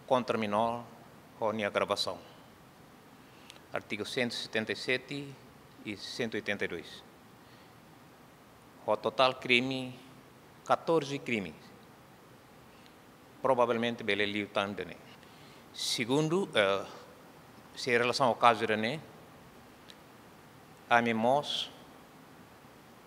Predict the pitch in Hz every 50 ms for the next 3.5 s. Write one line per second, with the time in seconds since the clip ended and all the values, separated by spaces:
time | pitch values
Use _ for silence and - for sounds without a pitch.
0 | - - - - - - - - 151 151 147 135 - 147 139 135 - - 120 113
1 | 113 113 117 120 117 - - - - - 120 117 - 120 - - - 113 110 120
2 | 113 110 - - - 170 156 160 156 131 113 - 135 - 113 110 113 113 107 101
3 | 98 - - 139 135 135 135 143 143